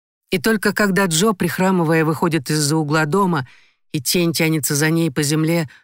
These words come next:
длинным шлейфом, я, наконец, осознаю, который час. Пора приглашать гостей к столу.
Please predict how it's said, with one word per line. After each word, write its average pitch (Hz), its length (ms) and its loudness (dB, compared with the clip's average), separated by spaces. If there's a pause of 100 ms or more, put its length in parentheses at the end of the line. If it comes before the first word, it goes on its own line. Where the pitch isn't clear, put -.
(100)
длинным 156 400 0
шлейфом, 175 580 -2 (480)
я, 165 120 0
наконец, 175 500 -2
осознаю, 175 580 0
который 165 380 -4
час. - 420 -4 (1080)
Пора 190 280 2
приглашать 220 540 0
гостей 208 480 -2
к - 80 -8
столу. 202 500 0